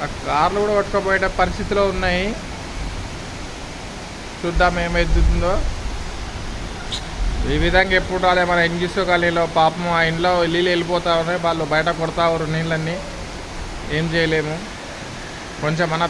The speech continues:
తగ్గుతుంది అనేసి. మరీ ఇంత వరద వస్తుంది ఈరోజు, ఏమైందో ఏమో. మీరు అనేది చాలా ప్రకృతి నాశనం చేయకూడదు, చేస్తే ఇదే, ఇదే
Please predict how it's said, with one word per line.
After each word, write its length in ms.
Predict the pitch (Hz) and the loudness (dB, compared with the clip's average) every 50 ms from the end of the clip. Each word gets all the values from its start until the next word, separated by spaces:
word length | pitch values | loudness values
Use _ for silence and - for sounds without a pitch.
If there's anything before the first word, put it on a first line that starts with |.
| 170 | 2
తగ్గుతుంది 400 | 160 147 156 160 165 165 160 156 147 | 0 0 -2 -4 -4 -4 -4 -2 -2
అనేసి. 320 | 147 151 147 147 160 160 165 180 - - - - - - - - - - - - - - - 156 - 202 - - - - - - - - - 113 127 | -2 -4 -4 -4 -4 -6 -6 -8 -10 -12 -12 -12 -12 -12 -12 -12 -12 -12 -12 -10 -10 -10 -10 -10 -10 -10 -12 -12 -12 -12 -12 -12 -12 -12 -10 -8 -4
మరీ 200 | 135 139 151 170 180 180 | -2 0 0 2 2 0
ఇంత 160 | 165 165 160 180 175 170 | 0 -2 0 0 2 2
వరద 200 | 165 160 165 165 170 165 160 | 2 2 2 2 2 2 2
వస్తుంది 380 | 156 151 - - 180 170 160 156 | 2 -2 -4 -6 -6 -4 -4 -2
ఈరోజు, 320 | 151 151 147 147 143 160 165 175 185 - - - - - - - - - - - 135 143 147 | -2 -2 -2 -2 -4 -4 -6 -6 -8 -10 -12 -12 -12 -12 -14 -14 -14 -14 -12 -8 -4 -2 -2
ఏమైందో 380 | 156 156 160 165 170 175 180 175 165 | 0 0 0 0 0 0 0 0 0
ఏమో. 180 | 156 151 147 156 190 202 - - - - - - - - - - - - - - - - - - - - - - - - - - - | 0 -2 -4 -6 -6 -8 -10 -12 -12 -14 -14 -14 -12 -12 -12 -12 -12 -12 -12 -12 -12 -12 -12 -12 -12 -12 -14 -14 -12 -12 -12 -10 -6
మీరు 180 | 143 147 156 156 | -4 0 0 2
అనేది 260 | 156 165 180 180 185 185 175 - | 2 2 2 2 2 0 0 2
చాలా 220 | 175 160 156 165 170 165 - | 2 4 4 4 2 2 0
ప్రకృతి 380 | 160 156 - - 175 170 170 170 160 | -2 -2 -2 -2 -4 -2 -2 -2 0
నాశనం 300 | 151 156 165 160 190 180 175 | 0 0 0 -2 -4 -4 -4
చేయకూడదు, 420 | 170 165 160 160 165 156 156 165 160 147 151 147 - | -2 -2 -2 -2 -2 -4 -2 -2 -2 -2 -2 -2 -2
చేస్తే 320 | 151 151 156 - - 196 180 170 | -2 -2 -2 0 0 0 0 2
ఇదే, 140 | 165 160 165 165 160 160 - - 160 | 2 2 2 0 0 -2 -4 -4 -2
ఇదే 140 | 165 175 | 0 2